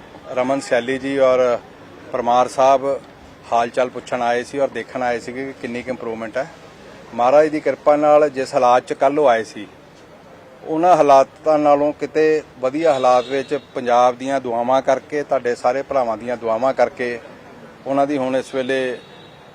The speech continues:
ਜਿਹੜੀ ਸਥਿਤੀ ਹੈਗੀ ਆ, ਔਰ ਅਸੀਂ ਵੀ ਗੁਰੂ ਮਹਾਰਾਜ ਅੱਗੇ ਅਰਦਾਸ ਕਰਦੇ ਹਾਂ ਕਿ ਜਲਦੀ ਤੋਂ ਜਲਦੀ ਠੀਕ ਹੋ ਕੇ ਵਾਪਸ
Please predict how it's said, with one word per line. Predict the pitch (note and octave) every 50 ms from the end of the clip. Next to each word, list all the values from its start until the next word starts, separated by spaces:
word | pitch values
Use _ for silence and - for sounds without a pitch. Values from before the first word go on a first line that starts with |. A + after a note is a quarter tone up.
| - -
ਜਿਹੜੀ | A#2 A#2+ B2+ C3+
ਸਥਿਤੀ | B2 - - B2+ - C#3+ C#3 B2
ਹੈਗੀ | B2 A2+ G2+ A#2 B2 C3
ਆ, | C#3+ D#3+ E3 - - - - - - - - - - - - -
ਔਰ | C3+ C#3 C#3+ C#3
ਅਸੀਂ | C3+ - D#3
ਵੀ | D#3+ D#3+
ਗੁਰੂ | D3+ D3+ D3+ D3+
ਮਹਾਰਾਜ | D3 D3+ D#3 E3 E3 D#3+
ਅੱਗੇ | D#3 D3 D3 D3+
ਅਰਦਾਸ | D3+ C#3+ C3 B2+ B2+ B2+ -
ਕਰਦੇ | - C#3+ B2 A#2 A#2+ B2+ B2
ਹਾਂ | B2 C#3 D3+ - - - - - - - - - - - - - - - - - - - - - -
ਕਿ | D3 D3+ D3+ D#3 D#3 D#3+ D#3 C3 B2+
ਜਲਦੀ | C3+ C3 B2+ C#3 C#3+
ਤੋਂ | C#3 D#3+ D3+
ਜਲਦੀ | C3 C3+ B2+ A#2+ C#3 C#3+
ਠੀਕ | - A#2 B2+ B2+ B2 G#2+
ਹੋ | B2+ B2+
ਕੇ | B2 D3 D3
ਵਾਪਸ | C3+ - A#2+ A#2+ - - D#3 D3 - -